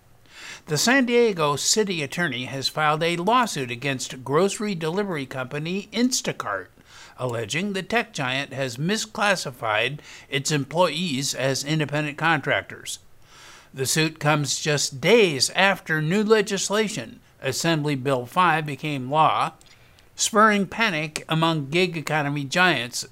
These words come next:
such as Uber and Lyft. The new law prevents many companies from classifying their workers as independent contractors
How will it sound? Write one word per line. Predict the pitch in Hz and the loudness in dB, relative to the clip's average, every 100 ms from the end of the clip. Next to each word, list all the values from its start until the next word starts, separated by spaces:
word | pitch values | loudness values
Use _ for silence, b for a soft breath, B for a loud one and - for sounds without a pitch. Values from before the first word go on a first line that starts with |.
| 175 | -8
such | - 175 170 | -2 -2 0
as | 170 156 131 139 - | 0 0 0 -4 -2
Uber | 247 180 143 156 | -2 0 0 -2
and | 165 156 180 | -2 -2 0
Lyft. | 202 104 - - - - _ B B B B - | 0 -2 -10 -20 -20 -20 _ B B B B -4
The | 131 | 0
new | 139 | 2
law | 131 139 123 156 | 4 4 6 4
prevents | - 147 175 175 | 2 -2 -2 -2
many | 165 190 220 | 0 0 0
companies | 208 208 214 165 131 | 0 0 0 -2 -4
from | 131 139 | -4 -6
classifying | - 180 202 190 156 185 185 | -2 0 0 -2 0 0 2
their | 185 190 | 0 2
workers | 185 175 143 135 131 | 2 0 0 -4 -2
as | 127 127 | -2 -2
independent | 143 135 139 139 123 | -2 -2 -4 -6 -6
contractors | - 147 135 139 117 143 147 147 | -2 -2 0 0 -2 -2 -6 -6